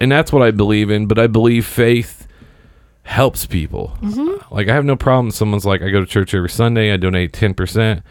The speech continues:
Speaker 2: Yeah.
Speaker 1: Steph's grandma and mom were that way, and they were g-, great, beautiful people.
Speaker 2: Yeah.
Speaker 1: Her m-, grandma was a nurse in New York.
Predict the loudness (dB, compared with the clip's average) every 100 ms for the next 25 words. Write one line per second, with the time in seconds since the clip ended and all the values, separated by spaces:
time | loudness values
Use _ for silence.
0 | -8 -4 -4 -4 -2 0 0 0 2 4
1 | 2 2 2 2 0 -2 -2 -4 -4 -2
2 | -2 0 -2 -6 -6 2 2 2 0 0
3 | 0 -2 -4 -6 -8 -6 -4 -4 -6 -4
4 | -4 -4 -4 0 2 2 2 0 0 -2
5 | -2 0 0 0 -2 -6